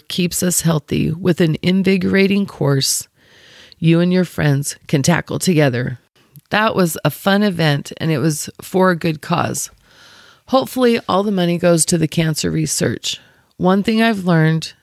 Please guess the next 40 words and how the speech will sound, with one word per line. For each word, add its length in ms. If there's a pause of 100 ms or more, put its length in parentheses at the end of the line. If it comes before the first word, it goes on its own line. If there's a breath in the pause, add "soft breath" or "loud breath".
(200)
to 160
help 280
me 140
keep 340 (200)
on 200
track 380
for 120
my 160
weight 280
loss 260
goal 340 (560 loud breath)
is 240
to 120
have 260
something 500
you're 260
working 420
for. 480 (580 soft breath)
This 240
was 160
a 60
fun 240
event 380
to 100
help 240
me 160
be 160
excited 600
to 140
reach 240
another 320
goal. 500 (840 soft breath)
Now 320
I 140
want 180
to 80
do 180
it 120
next 420
year, 300